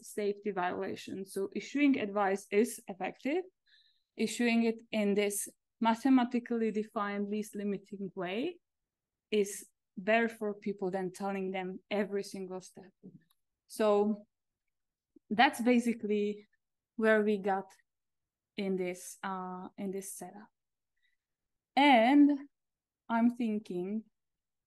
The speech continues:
that the only thing I'm gonna say on the scalability of multi-robot co-, coordination is that we tried to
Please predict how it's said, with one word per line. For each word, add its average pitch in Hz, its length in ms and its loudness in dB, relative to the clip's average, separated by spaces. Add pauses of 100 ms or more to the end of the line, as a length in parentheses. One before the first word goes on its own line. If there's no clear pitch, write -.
(100)
that 196 260 -4 (400)
the 220 120 2
only 262 200 6
thing 254 240 0
I'm 214 140 -2
gonna 208 220 -4
say 220 220 -6
on 202 120 -2
the 202 80 -4
scalability 202 720 -2
of 202 120 -8
multi-robot 196 580 -2 (120)
co-, 202 220 -2 (260)
coordination 208 840 -2 (580)
is 220 180 4
that 208 300 2
we 208 320 0
tried 220 600 2 (160)
to 214 360 0